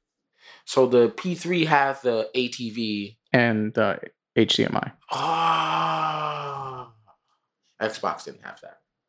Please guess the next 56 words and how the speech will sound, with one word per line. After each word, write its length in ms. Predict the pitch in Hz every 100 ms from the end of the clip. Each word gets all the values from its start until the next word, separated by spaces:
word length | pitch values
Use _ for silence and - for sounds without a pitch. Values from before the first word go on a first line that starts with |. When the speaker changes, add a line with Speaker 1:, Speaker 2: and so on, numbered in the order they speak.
| _ _ -
Speaker 1:
I 40 |
don't 160 | - -
think. 240 | - - - _ _ _ _ _ _ _ -
Speaker 2:
Uh, 140 | 135
Speaker 1:
Did 100 | -
Speaker 2:
the, 40 | 160
Speaker 1:
it? 80 |
Speaker 2:
the 80 | 160
three 200 | 147 233
sixty 320 | - 262 -
did. 240 | 76 85 - _ _ _ _ _ _
Speaker 1:
The 160 | 123 151
original, 500 | 143 156 127 95 - -
the 100 | -
first 360 | 185 175 -
model 280 | 123 104 -
did. 100 | - 165
Speaker 2:
Oh, 60 |
the 100 | 131
first, 500 | - - 165 143 -
the, 100 | 135
Speaker 1:
The 80 | - -
Speaker 2:
the, 60 | 135
Speaker 1:
first, 360 | 156 131 -
Speaker 2:
the 60 | 196
Speaker 1:
first 200 | 190 -
Speaker 2:
big 120 | 165
Speaker 1:
one. 80 | 160
Speaker 2:
ass 220 | 156 156 - _ -
black 220 | 156 147
box? 260 | 185 185 -
No, 180 | 120 - _ _ _ -
that 160 | 123
one 120 | 101
didn't. 240 | - - -
No, 120 | -
that 120 | 113
was, 200 | 120 -
uh, 100 | 117
H 200 | 110 -
D 80 | -
B. 160 | - - 156
Speaker 1:
No, 140 | 175
no, 100 | 170
no. 100 | 156
I'm 140 | 131 139
talking 200 | 156 143
about 200 | 139 -
the 180 | 131 120
Xbox 280 | 135 - 139
three 80 | - - 131
sixty, 160 | 104
the 100 | 95
first, 300 | - 131 -
first 280 | - 120 117
model. 440 | 131 139 160 165